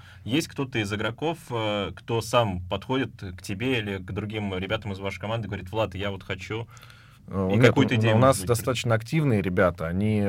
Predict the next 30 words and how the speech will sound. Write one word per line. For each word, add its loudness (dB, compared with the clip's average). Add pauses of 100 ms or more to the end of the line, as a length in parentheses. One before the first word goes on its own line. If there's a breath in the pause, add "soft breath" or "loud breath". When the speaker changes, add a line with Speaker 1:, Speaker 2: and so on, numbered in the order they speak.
(140)
Speaker 2:
много 0
различных -6
вариантов -6
накидывают. -2 (560 soft breath)
Кто-то -4
подходит, -4
говорит: -4
"Давайте -2
вот -6
это 0
попробуем, -6
это -4
попробуем". -2 (360 soft breath)
Э, -4 (120)
ну, 0
из -4
таких -4
вот -6
ярких 0
примеров 0
я -2
отмечу -4
Женю 2
Фролова, -4 (520)
который, -6
э, -10
предлагал, 0
вот -2
щас, -12 (100)
э, -6